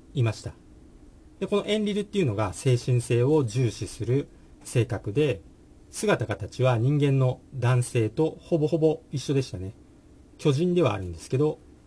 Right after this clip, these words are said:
人間の男の形をしていました。神話だと、まあ、不倫男なんですけど、実際は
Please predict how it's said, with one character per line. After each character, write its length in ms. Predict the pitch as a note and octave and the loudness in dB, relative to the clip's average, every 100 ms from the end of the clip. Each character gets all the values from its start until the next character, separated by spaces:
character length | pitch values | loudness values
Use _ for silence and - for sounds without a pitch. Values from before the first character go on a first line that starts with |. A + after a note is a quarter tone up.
| - | -10
人 220 | D#3 C3 A#2+ | 0 4 4
間 220 | A2 G#2+ | 2 2
の 240 | D3+ E3+ | 0 -2
男 280 | G#2+ A#2 A#2 | -4 -4 -2
の 100 | C#3 | -2
形 380 | C3+ A#2+ F2+ D3+ | -2 -6 -4 -4
を 40 | |
し 100 | A3+ | -4
て 80 | - | -4
い 80 | G2 | -6
ま 100 | F2 | -8
し 80 | - | -12
た。 100 | - - - - - - - - - - - - - - - - - | -16 -18 -20 -20 -20 -20 -20 -20 -20 -20 -20 -20 -20 -20 -20 -20 -20
神 380 | - G#3+ G#3+ A3 | -8 -4 -2 0
話 100 | G#3 | 2
だ 120 | G3+ | 2
と、 340 | F3+ C#3+ G2 F#2 - - - - | 4 2 2 -6 -18 -20 -20 -16
ま 140 | - D3 | -4 -2
あ、 20 | |
不 140 | C#3+ | 0
倫 200 | D#3 E3+ | 2 4
男 260 | E3+ E3 A#2 | 2 0 -2
な 100 | G2 | -4
ん 80 | F2+ | -6
で 80 | F2 | -10
す 120 | - | -8
け 100 | G2 | -2
ど、 280 | A2+ A2+ F#2+ - - - - - - - | 0 0 -4 -14 -20 -20 -20 -20 -16 -4
実 340 | B2 C3 - | -2 -2 0
際 180 | F#3 F3 | 0 2
は 260 | F#3 F#3 | 2 0